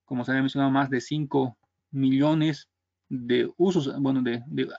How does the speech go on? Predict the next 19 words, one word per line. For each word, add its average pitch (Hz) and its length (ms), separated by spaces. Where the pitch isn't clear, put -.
de 139 140
usos 160 300
del 131 120
equipo 165 280
antes 151 280
de 139 220
su 139 140
primera 135 320
falla. 180 380
Eh, 139 400
bajo 139 300
consumo 143 400
de 131 80
energía. 170 580
Consume 139 400
menos, 139 340
menos 135 400
de 120 360
quinientos 139 680